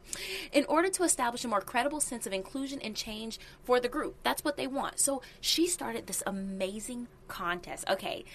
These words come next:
so the submission date is Monday, December twenty-seventh, two thousand twenty-one. So it's coming up. And with this, there are two prize winners. One participant will receive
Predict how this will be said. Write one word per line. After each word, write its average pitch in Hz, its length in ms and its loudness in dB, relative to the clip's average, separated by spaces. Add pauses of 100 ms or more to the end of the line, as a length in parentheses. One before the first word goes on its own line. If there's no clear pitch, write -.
so - 120 0
the 226 100 0
submission 262 520 2
date 196 360 -2
is 175 200 2
Monday, 233 400 2
December 226 400 0
twenty-seventh, 175 680 -4 (280)
two 294 320 2 (120)
thousand 202 380 0
twenty-one. 180 480 -4
So - 140 -4
it's - 160 -2
coming 285 360 -2
up. - 300 -2 (380)
And 240 160 2 (640)
with 302 280 0
this, 277 180 0
there 208 160 -2
are 196 100 0
two 285 440 0 (220)
prize 202 500 2
winners. - 460 -2 (280)
One 214 240 2
participant - 720 -2 (200)
will 233 120 0
receive 247 400 2